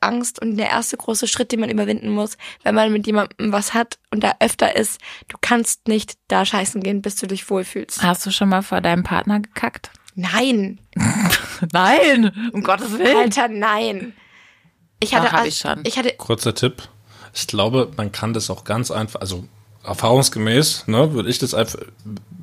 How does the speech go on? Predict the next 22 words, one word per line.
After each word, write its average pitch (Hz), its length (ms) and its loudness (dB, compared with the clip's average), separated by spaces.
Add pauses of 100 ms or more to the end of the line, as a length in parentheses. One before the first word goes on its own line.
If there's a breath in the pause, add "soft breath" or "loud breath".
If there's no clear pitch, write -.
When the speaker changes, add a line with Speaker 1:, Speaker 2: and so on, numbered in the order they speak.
(220)
Speaker 3:
ich - 280 -4
hab - 180 -2
das - 180 2
früher 123 280 2
so 113 180 0
gehandhabt, 110 480 2
indem 98 240 2
ich - 140 -4
einfach 95 260 0
dann 92 200 2
einfach 92 260 0
so 95 100 2
lange 95 180 4
gewartet 92 360 0
hab, 92 100 0
bis - 140 -6
sie - 100 -4
eingeschlafen 95 600 2
ist 98 200 0
und 85 180 -4
dann 85 140 0
einfach 87 340 -6